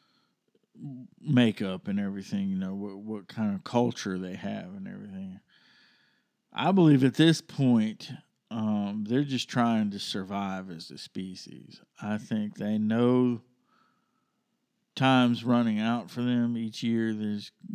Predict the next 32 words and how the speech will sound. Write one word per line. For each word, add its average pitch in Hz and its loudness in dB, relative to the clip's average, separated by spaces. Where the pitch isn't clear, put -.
you - -2
know, 101 -2
less 117 0
and 110 2
less 113 0
of 113 0
them. 117 0
I 113 -12
think 107 0
it's 104 -4
getting 110 2
harder 110 2
for 110 -2
them 107 2
to - -8
breed 113 -4
because 98 -8
it's 110 -14
harder 104 -2
for - -8
them 101 -2
to, 98 -14
to - -14
stay 110 -4
alive 107 -2
'cause 101 -8
they 107 0
have 107 0
to, 104 -6
because 110 2
of 107 -6
encroachment, 131 2